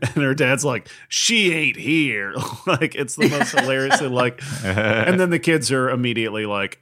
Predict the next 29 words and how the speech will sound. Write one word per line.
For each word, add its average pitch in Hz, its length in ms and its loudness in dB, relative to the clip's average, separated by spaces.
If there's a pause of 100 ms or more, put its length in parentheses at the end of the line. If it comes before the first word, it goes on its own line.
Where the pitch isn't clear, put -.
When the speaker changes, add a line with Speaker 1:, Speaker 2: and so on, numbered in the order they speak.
(120)
Speaker 1:
"Oh, 233 120 4
yeah, 151 360 2
she's 196 240 -2
down 190 200 6
at 143 100 0
the 127 80 2
beach." 101 500 -4 (180)
Like, 117 220 0
it's 131 220 -4
the, 143 120 -4
<laughs> 131 180 -6
it's 151 120 2
Speaker 2:
Yeah. 131 200 2
Speaker 1:
the 127 180 -6
lamest 131 680 -2
thing. 104 320 -4 (540)
Speaker 2:
And 156 140 0
he 156 60 0
goes 160 180 6
and 147 100 0
apologizes 127 680 2
to 120 120 -4
her. 104 140 -2
Now, 151 340 4 (220)
here's 247 200 2
the 220 100 -4
thing 196 200 0
that 156 140 4
I, 135 240 2